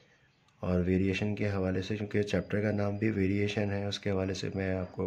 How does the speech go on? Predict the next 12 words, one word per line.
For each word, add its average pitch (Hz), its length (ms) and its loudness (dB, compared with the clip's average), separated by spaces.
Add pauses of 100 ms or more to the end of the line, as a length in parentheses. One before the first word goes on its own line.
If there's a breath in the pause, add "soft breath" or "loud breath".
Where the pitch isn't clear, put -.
(140)
पहले 90 320 -4 (680 loud breath)
एटीन 95 320 2
पॉइंट 95 260 2
वन 92 160 4
इसकी 92 220 -4
exercise 95 500 -2
भी 98 140 0
आपको 92 260 -2
करवा 87 360 0
चुका - 280 -4
हूँ 98 140 0
और 95 160 -4